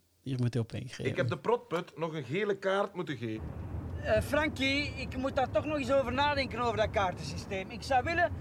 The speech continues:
Speaker 3: dat je daar voorlopig mee stopt.
Speaker 1: <laughs> Ik zou willen dat je daar voorlopig mee stopt. Dus toch die voorlopig er nog in. En zo wat een beetje naar Michel toe van, "Toch, hè, we gaan het misschien nog."
Speaker 2: Ja, dat hangt ervan af, hè,
Speaker 1: Gaan we
Speaker 2: Guido,
Speaker 1: nog
Speaker 2: wat er hier nog allemaal gebeurt.
Speaker 3: Eh, Frankie!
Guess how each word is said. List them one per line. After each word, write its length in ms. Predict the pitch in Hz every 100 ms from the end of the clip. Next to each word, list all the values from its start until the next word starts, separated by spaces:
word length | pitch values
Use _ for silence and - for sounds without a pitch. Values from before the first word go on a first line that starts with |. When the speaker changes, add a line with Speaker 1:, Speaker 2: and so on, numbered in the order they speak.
| - -
Speaker 3:
dat 140 | 254
je 60 | 285
daar 120 | 277
voorlopig 460 | 254 269 330 311 -
mee 100 | 302 -
stopt. 340 | 285 - - - -
Speaker 1:
<laughs> 360 | - - 95 - - - - - -
Ik 60 |
zou 160 | - 117
willen 140 | 127
dat 140 | 135 123
je 60 |
daar 160 | 120 113
voorlopig 540 | 113 101 127 123 -
mee 120 | 120 113
stopt. 520 | - 113 - - - - - - - -
Dus 160 | 117
toch 180 | - 143
die 200 | 139 131
voorlopig 580 | 113 110 120 143 156 143
er 100 | 143
nog 180 | 143 151
in. 320 | 156 165 165
En 380 | 120 117 113 - 117
zo 160 | 120
wat 240 | 120 117 113
een 60 | 120
beetje 220 | 120 135
naar 100 | 123
Michel 400 | 123 - 135 147
toe 140 | 151
van, 180 | 139 127
"Toch, 240 | 151 147
hè, 160 | - 143
we 60 | 139
gaan 100 | 131
het 80 | 139
misschien 260 | - 139
nog." 160 | 123 120
Speaker 2:
Ja, 120 | 131 - -
dat 160 | 151 139
hangt 200 | 139 139
ervan 240 | 120 117
af, 100 | 139
hè, 60 | 175
Speaker 1:
Gaan 80 | 139
we 40 |
Speaker 2:
Guido, 140 | 147 156
Speaker 1:
nog 80 | 277
Speaker 2:
wat 100 | 269
er 60 |
hier 80 | 220
nog 160 | 185 214
allemaal 320 | 285 294 262
gebeurt. 480 | 196 147 139 - -
Speaker 3:
Eh, 80 |
Frankie! 960 | - 254 330 - - 302 294 294 220